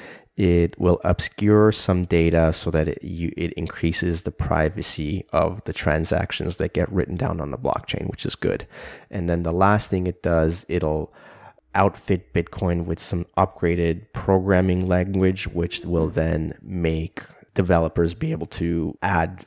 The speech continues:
better upgrades more efficiently later on. That's my understanding of it. But all in all, this is a good thing, and everyone kind of was in agreement for this upgrade to happen. And it's all gonna be backwards con-, compatible too, which is amazing. Which,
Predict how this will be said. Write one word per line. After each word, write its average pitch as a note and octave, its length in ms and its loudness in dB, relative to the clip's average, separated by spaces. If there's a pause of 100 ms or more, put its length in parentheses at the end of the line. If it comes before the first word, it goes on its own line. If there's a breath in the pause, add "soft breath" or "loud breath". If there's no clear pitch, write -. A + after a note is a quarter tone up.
better F2+ 420 2
upgrades F2 580 -2
more F2 240 -2
efficiently - 680 -2
later D#3+ 340 -4
on. A#1+ 300 -6 (920 loud breath)
That's E2+ 280 4
my E2 100 -4
understanding - 560 -10
of - 80 -10
it. - 180 -10 (400)
But F2 280 -2
all G2+ 240 4
in F#2+ 80 2
all, E2 160 6
this D#2+ 160 0
is E2 140 -4
a F2 40 0
good E2+ 400 0
thing, D#2 300 0
and E2 100 -4
everyone E2 480 -4 (140)
kind D#2+ 160 0
of E2 40 -2
was E2 180 0
in F2 220 -2
agreement E2 680 -4 (340 loud breath)
for E2+ 320 0
this E2+ 300 0
upgrade E2 420 0
to - 80 -8
happen. F2+ 960 -6
And E2 260 0
it's - 220 -4
all F#2 140 4
gonna F#2 160 0
be E2+ 240 0 (380 loud breath)
backwards F2+ 440 2
con-, C3 240 -10 (140)
compatible E2+ 640 0
too, - 260 -4
which - 180 -6
is - 100 -6
amazing. - 520 -10
Which, - 240 -16